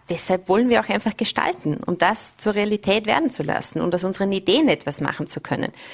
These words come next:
Wir möchten regieren und das ist das Ziel.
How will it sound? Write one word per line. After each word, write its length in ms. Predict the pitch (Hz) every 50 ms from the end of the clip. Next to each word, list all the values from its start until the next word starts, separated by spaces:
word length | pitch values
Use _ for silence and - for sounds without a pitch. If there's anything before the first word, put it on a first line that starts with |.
| - - - _ _ -
Wir 140 | 185 254 277
möchten 380 | 240 208 202 233 - - 208 196
regieren 460 | 190 185 - - 170 143 131 120 -
und 200 | - - - -
das 160 | 185 180 208
ist 140 | 208 - -
das 140 | 208 - -
Ziel. 300 | - 165 139 - 143